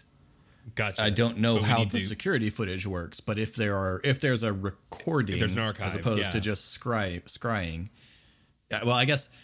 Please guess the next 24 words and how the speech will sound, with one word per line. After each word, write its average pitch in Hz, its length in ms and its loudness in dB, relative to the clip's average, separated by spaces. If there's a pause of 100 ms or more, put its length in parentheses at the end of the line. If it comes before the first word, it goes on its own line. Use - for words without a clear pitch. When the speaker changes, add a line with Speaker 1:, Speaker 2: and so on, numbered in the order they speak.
(160)
Speaker 2:
we 123 140 4
would 117 260 2
know 113 220 2
that 104 240 0
sort 107 180 -4
of 95 140 -4
thing. 78 340 -10
Eric, 151 260 0
is 120 140 -2
there 143 160 0
an 127 80 0
archive 143 480 -2
for 185 140 -4
this 185 140 -4
sort 190 180 -2
of 175 80 -4
thing, 185 160 0
or 127 80 2
is 113 80 -2
it 117 60 -2
just 113 240 -2
a 107 40 0
remote 101 380 2
viewing 90 720 0